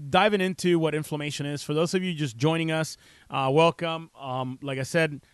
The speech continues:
I hope everybody had an amazing, amazing Thanksgiving with their families. Uh, we got a lot to be thankful for, right? There's a lot of countries that are dealing with a lot of craziness, uh,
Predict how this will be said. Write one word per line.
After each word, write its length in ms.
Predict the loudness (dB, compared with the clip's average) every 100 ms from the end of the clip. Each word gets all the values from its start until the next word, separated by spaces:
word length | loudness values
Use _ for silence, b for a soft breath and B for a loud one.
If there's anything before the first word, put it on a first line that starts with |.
| b 0
I 60 |
hope 160 | 2 4
everybody 240 | 2 4
had 100 | 4
an 60 | 2
amazing, 500 | 0 -4 -4 -4 -4
amazing 320 | -4 -4 -6
Thanksgiving 460 | -6 -6 -2 -2 -2
with 80 |
their 100 | -4
families. 540 | -4 -4 -2 -2 -2 0
Uh, 220 | 0 -2 B B B
we 100 | 2
got 120 | 4
a 40 | 4
lot 220 | 2 0
to 80 | -2
be 120 | -2
thankful 340 | -4 -4 -6
for, 420 | -4 -2 0 -2 b b b -4
right? 220 | -2 0
There's 160 | 0
a 40 | 0
lot 120 | 0
of 80 | 0
countries 340 | -2 -2 -2
that 80 | -2
are 80 | 0
dealing 260 | -2 -2
with 100 | -2
a 60 | -2
lot 160 | -2 -2
of 60 |
craziness, 680 | -4 -6 -6 -6 -6 -6 -6
uh, 340 | -4 -4 -6